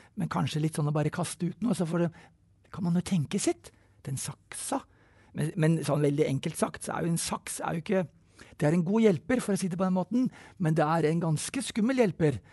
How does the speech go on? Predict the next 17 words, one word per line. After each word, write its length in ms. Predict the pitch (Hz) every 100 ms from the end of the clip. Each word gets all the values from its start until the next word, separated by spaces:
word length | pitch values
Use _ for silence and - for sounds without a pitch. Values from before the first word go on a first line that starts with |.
| - -
hvis 140 | 160
du 80 | 180
bruker 280 | 175 175 175
den 80 | 170
feil. 240 | 220 247
Hvis 140 | 160 -
du 80 | 208
håndhilser 680 | - 165 139 147 127 170 -
på 80 | 185
saksa 400 | 175 - 247 254 - - - -
i 100 | 165
feil 280 | 170 160 165
ende, 300 | 160 208 262 - - - _
da 120 | 156
går 320 | 156 - 190 185
det 80 | 175
gærent. 320 | 151 160